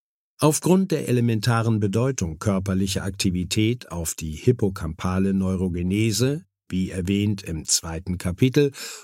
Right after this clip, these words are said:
und damit auf die psychische Resilienz hätten Studienresultate, wie beispielsweise das nun folgende aus Brasilien,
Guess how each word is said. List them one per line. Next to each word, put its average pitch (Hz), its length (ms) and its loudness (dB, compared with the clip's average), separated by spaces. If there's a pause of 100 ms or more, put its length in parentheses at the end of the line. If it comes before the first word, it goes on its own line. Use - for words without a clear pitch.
(120)
und 190 280 4
damit 135 400 0
auf 117 180 0
die 113 160 2
psychische 101 720 -2
Resilienz 117 640 2 (320)
hätten 165 420 4
Studienresultate, 117 1500 2
wie 85 200 -4
beispielsweise 98 1000 0
das 90 260 -4
nun 101 260 0
folgende 98 500 0
aus 107 220 -2
Brasilien, 131 640 2